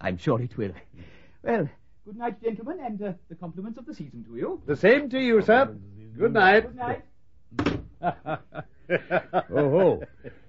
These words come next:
Speaker 3: Well, so much for Mister Henry Baker, then.
Speaker 2: It's quite certain he knows nothing whatever of this matter. You hungry, Watson?
Speaker 3: Well,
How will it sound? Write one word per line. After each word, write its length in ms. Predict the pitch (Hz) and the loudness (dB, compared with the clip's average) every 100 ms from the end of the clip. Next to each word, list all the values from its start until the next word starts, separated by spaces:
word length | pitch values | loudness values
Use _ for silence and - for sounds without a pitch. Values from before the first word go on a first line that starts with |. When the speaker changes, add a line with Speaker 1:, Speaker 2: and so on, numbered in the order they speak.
| - - | -16 -2
Speaker 3:
Well, 420 | 156 180 113 90 - | 2 4 2 -2 -8
so 160 | - 160 | -2 0
much 280 | 165 165 - | 0 -2 -4
for 80 | 160 | -6
Mister 240 | 160 123 | -6 -2
Henry 260 | 143 180 160 | 0 4 4
Baker, 340 | 190 226 143 | 6 6 4
then. 260 | 117 92 78 67 | 0 -4 -8 -6
Speaker 2:
It's 160 | 95 | -6
quite 280 | - 127 131 | 0 2 2
certain 320 | 139 120 113 | 0 -2 -2
he 160 | 92 151 | -6 -2
knows 240 | 156 104 101 | 0 0 -2
nothing 260 | 131 156 | -2 -2
whatever 360 | 139 135 165 208 | 2 2 4 2
of 120 | 98 | 0
this 180 | 92 - | -4 -6
matter. 340 | 104 90 90 - - - - - - - - - - | -6 -6 -8 -14 -20 -20 -20 -20 -20 -20 -20 -20 -18
You 260 | 269 302 240 | -8 -4 -2
hungry, 420 | - 147 117 104 104 | 2 2 0 -2 -2
Watson? 400 | 110 107 185 202 - - - - - - - 262 247 - - - 226 | -2 -4 -10 -18 -20 -20 -20 -20 -20 -20 -20 -20 -20 -20 -20 -20 -18
Speaker 3:
Well, 180 | 147 76 | -14 -14